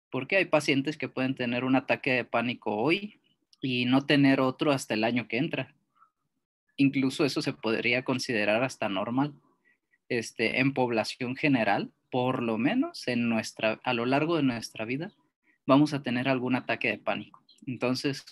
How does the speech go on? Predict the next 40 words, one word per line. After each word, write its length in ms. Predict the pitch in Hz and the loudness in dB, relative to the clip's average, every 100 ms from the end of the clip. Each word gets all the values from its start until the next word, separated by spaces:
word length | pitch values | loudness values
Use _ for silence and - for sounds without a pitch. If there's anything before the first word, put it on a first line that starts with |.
| - _ | -20 _
cuando 280 | 120 110 104 | -2 0 -2
les 360 | 104 104 - | -4 -4 -6
dé 240 | 131 139 156 | -2 0 2
o 100 | 143 | 0
si 200 | - 110 | -2 -4
ya 120 | 120 | -2
les 220 | 123 117 | -4 -6
dio 260 | 117 117 123 | -4 -2 -2
alguno, 520 | 110 104 113 147 220 _ _ _ _ | -2 -4 -4 -4 -6 _ _ _ _
no 120 | 147 | -8
se 100 | 143 | -2
vayan 220 | 156 139 147 | 2 4 4
a 40 | |
asustar, 440 | 135 151 - - _ _ | 2 -2 -6 -8 _ _
¿sale? 380 | - 120 135 226 _ _ _ _ _ _ - | -10 -4 -4 -4 _ _ _ _ _ _ -2
Este, 640 | 117 113 - - 110 - | 2 2 -2 -2 -2 0
es 80 | 135 | -4
completamente 760 | 143 131 131 123 123 123 120 127 | -2 -2 -2 -2 -2 -2 -2 -2
normal 440 | 104 113 151 196 _ - | -2 -2 -4 -4 _ -6
tener 300 | 127 113 117 | -2 0 0
una 160 | 117 | -2
reacción 480 | 120 113 - 117 107 | 0 -2 -2 -4 -4
de 80 | 101 | -4
este 180 | - 113 | -8 -10
tipo. 340 | - - - _ _ _ _ _ _ _ _ _ _ | -8 -8 -10 _ _ _ _ _ _ _ _ _ _
Y 140 | - 135 | 4 6
hay 100 | 131 | 6
personas 540 | 135 147 156 151 156 | 4 0 2 0 0
que 140 | - 113 | -2 -4
tienen 260 | 123 127 | -2 2
un 180 | 131 131 | 4 2
trastorno 540 | 131 127 - 123 131 127 | 0 -4 -4 0 0 0
tan 240 | 117 113 | -2 -2
grave 400 | 113 117 147 190 | 0 2 0 -4
que, 320 | - 104 98 - _ _ _ | -4 -4 -4 -14 _ _ _
pues, 240 | - - | -14 -8
en 120 | 113 110 | -4 -4
el 160 | 101 | -4
día 360 | 113 147 160 139 | -2 0 0 0
tienen 520 | 131 135 135 120 123 | 0 2 2 0 -10